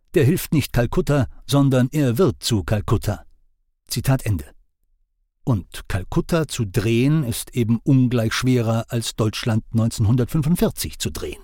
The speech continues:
Was sind die ökonomischen Mechanismen,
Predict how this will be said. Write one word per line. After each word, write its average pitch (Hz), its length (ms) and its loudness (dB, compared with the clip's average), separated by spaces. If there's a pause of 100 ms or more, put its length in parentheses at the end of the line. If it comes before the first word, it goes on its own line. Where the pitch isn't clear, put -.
(2000)
Was 175 260 -2
sind 165 200 0
die 151 180 -2
ökonomischen 131 720 4
Mechanismen, 123 720 2